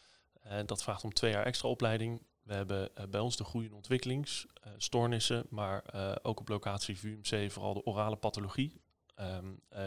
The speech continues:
is een, eh, belangrijk onderdeel, implantologie en zeker niet te vergeten de traumachirurgie, omdat dat toch wel echt een, eh,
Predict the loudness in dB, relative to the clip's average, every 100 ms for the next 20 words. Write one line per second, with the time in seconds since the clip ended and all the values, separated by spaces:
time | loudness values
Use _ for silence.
0 | -4 -4 -2 -4 -8 -6 -2 0 0 0
1 | -2 -4 -6 -6 -2 0 0 -2 -10 -20
2 | _ -4 -2 2 2 2 0 0 -2 -4
3 | -14 -20 _ -6 -2 0 2 2 2 0
4 | 0 -2 2 2 2 0 -2 -2 -2 0
5 | -2 -2 -4 -6 -6 -4 -2 -2 -2 0
6 | 2 2 2 -2 -2 -2 -2 -2 -2 -2